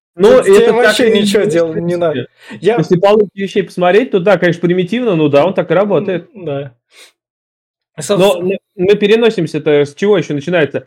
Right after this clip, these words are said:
Speaker 1: Пока дед с бабкой, они сидят,
Speaker 2: Да,
Speaker 1: и они
Speaker 2: и
Speaker 1: слышат, э,
Speaker 2: крик.
Speaker 1: вопль.
Speaker 2: Да.
Speaker 1: Да.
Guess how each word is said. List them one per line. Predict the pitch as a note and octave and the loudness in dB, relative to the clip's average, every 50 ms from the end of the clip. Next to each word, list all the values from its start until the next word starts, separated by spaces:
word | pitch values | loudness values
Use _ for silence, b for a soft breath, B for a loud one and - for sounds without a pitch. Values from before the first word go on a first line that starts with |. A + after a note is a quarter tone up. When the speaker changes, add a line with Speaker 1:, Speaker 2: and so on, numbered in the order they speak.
| _ _ _ | _ _ _
Speaker 1:
Пока | - F3 E3+ G#3+ G#3 F3 | -2 0 2 2 2 2
дед | D#3 D#3+ D#3+ D#3 G3+ G#3+ - - | 0 -4 -4 0 2 2 2 0
с | E3+ D#3 | -4 0
бабкой, | F3+ A#3 C4 B3+ - G3+ F3+ | 0 0 0 2 0 0 0
они | F3 E3+ | 0 -2
сидят, | F3 F3+ F3 F3+ A3+ C4+ - | -4 -4 -2 0 0 2 0
Speaker 2:
Да, | F3+ | 0
Speaker 1:
и | E3+ F#3+ | 0 2
они | F#3 F3+ G3+ - | 2 2 2 0
Speaker 2:
и | |
Speaker 1:
слышат, | D#3 - A#3 - - A3 - - | -2 -2 -4 -2 -2 -2 -2 0
э, | G3+ G3 F#3+ F#3 F3+ F3+ F3+ F3+ | 0 0 2 2 2 2 2 0
Speaker 2:
крик. | G3+ G3+ G#3 E3+ D#3 | 0 2 2 0 2
Speaker 1:
вопль. | D#3+ G3+ G#3+ - - - _ _ _ _ _ _ _ _ - | 4 4 2 2 0 -8 _ _ _ _ _ _ _ _ -6
Speaker 2:
Да. | C3+ D3+ | 0 2
Speaker 1:
Да. | C#3+ C3 A#2 - _ | 2 2 0 -6 _